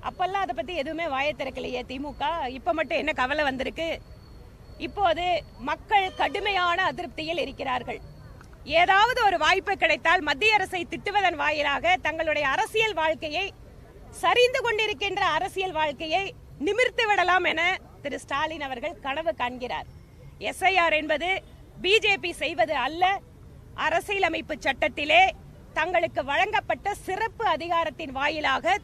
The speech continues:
தேர்தல் ஆணையம் இந்த பணியை செய்து கொண்டிருக்கிறது. இன்னொன்னு கூட சொல்றாங்க, பீகார்ல லட்சக்கணக்கான நபரை வேணும்னே எடுத்துட்டாங்கன்னு சொல்றாங்க. நான் கேக்குறேன், நானே பீகாருக்கு தேர்தல் பிரச்சாரத்துக்கு கடந்த வாரம் அங்கதான் இருந்தேன்.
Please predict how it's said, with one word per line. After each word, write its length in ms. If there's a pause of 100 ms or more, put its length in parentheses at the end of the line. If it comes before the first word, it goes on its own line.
தேர்தல் 540
ஆணையம் 480
இந்த 220
பணியை 380
செய்து 320
கொண்டிருக்கிறது. 580 (800)
இன்னொன்னு 300
கூட 240
சொல்றாங்க, 400 (720)
பீகார்ல 560 (240)
லட்சக்கணக்கான 760
நபரை 320
வேணும்னே 500 (140)
எடுத்துட்டாங்கன்னு 640
சொல்றாங்க. 420 (680)
நான் 220
கேக்குறேன், 560 (140)
நானே 340
பீகாருக்கு 520
தேர்தல் 420
பிரச்சாரத்துக்கு 500
கடந்த 240
வாரம் 240
அங்கதான் 320
இருந்தேன். 260